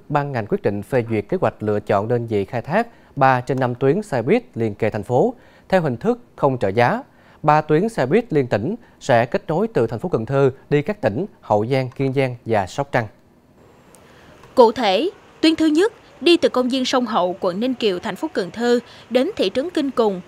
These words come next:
Speaker 2: huyện Phụng Hiệp, tỉnh Hậu Giang. Tuyến thứ hai đi từ huyện Phong Điền, thành phố Cần Thơ đến thị trấn Bảy Ngàn, huyện Châu Thành A, tỉnh Hậu Giang. Tuyến thứ ba đi từ cảng hàng không quốc tế Cần Thơ đến thị trấn Đại Ngãi,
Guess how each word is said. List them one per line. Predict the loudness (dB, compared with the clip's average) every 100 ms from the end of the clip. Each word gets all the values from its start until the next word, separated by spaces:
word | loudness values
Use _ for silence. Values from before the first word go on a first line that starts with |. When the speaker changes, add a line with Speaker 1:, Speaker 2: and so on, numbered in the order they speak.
| -6
Speaker 2:
huyện | -2 -2 -2
Phụng | -6 -4
Hiệp, | -6 -8 -4
tỉnh | -6 -2
Hậu | -2 -2 0
Giang. | 0 0 -8 -20 -20 -20 -20 -6
Tuyến | 0 0
thứ | 2 0
hai | 2 2 2 -4 -20 0
đi | 2
từ | 4 2
huyện | 2 -2
Phong | 0 0
Điền, | 0 0 -2
thành | -6
phố | -6 -4
Cần | -4 -4
Thơ | 0 2 0 -4 -6
đến | -2 -2 -2
thị | -4 -2
trấn | -6 -6 -2
Bảy | -2
Ngàn, | 0 0 0 -2 -10 -4
huyện | -2 -2
Châu | -2 -2
Thành | 0 -6
A, | -4 -2 -2
tỉnh | -2 -4 -2
Hậu | -2 -2 0
Giang. | 0 0 -4 _ _ _ _ _ _ _
Tuyến | -2 0
thứ | 0
ba | 4 4 2 -4 -12 2
đi | 2
từ | 2
cảng | 0 -2 -4
hàng | -4 -6
không | -4 -4 0
quốc | 0
tế | 2 0
Cần | 0 -2
Thơ | -2 2 2 2 -8 -4
đến | -2 -2
thị | -2 -4
trấn | -2 -2
Đại | -2
Ngãi, | 0 0 0